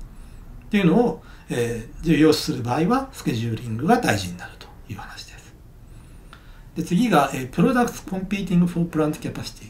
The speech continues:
そうですね。もう当然、あるリソースがあって、そのキャパシティを複数の製品が、まあ、共有してるわけですね。だから、えー、ある製品だけずっと作ってればいいというのではないので、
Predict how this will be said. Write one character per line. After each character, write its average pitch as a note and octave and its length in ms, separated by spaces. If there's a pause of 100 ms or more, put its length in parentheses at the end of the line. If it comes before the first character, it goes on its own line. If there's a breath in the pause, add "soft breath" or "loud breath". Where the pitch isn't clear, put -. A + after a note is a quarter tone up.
(100)
そ - 60
う - 20
で - 60
す - 60
ね。 F#3+ 80
も F3 60
う - 20
当 A#3 120
然、 A3+ 240 (380 loud breath)
あ G#3+ 120
る A3 200
リ D#3 140
ソ E3 160
ー D#3+ 40
ス D#3+ 120
が D3+ 120
あ D#3 60
っ - 80
て、 D#3 140
そ D3+ 80
の F3 100
キ F#3 100
ャ F#3 40
パ G#3+ 120
シ - 140
テ D#3 80
ィ B2+ 180
を D#3 100
複 - 260
数 A#3 360
の G#3+ 320 (220 loud breath)
製 D3 200
品 B2+ 260 (760 loud breath)
が、 G#3 300
ま E3+ 200
あ、 - 20
共 A3 240
有 G3 160
し - 80
て D#3+ 100
る D3+ 60
わ D3 80
け - 40
で - 60
す - 80
ね。 D#3+ 220
だ D#3 80
か C#3+ 80
ら、 C#3 120 (840 loud breath)
え D3+ 160
ー、 - 200
あ A#3 60
る B3 100
製 F3+ 140
品 E3+ 100
だ G#3+ 80
け A#3 80
ず F3 100
っ - 20
と F#3 100
作 - 180
っ - 20
て F3 120
れ A#2 60
ば A2 80
い C3 120
い - 20
と A2+ 80
い G2+ 40
う - 20
の G2+ 80
で G#2+ 60
は G#2+ 100
な A2+ 140
い A2 80
の A2 100
で、 G#3+ 300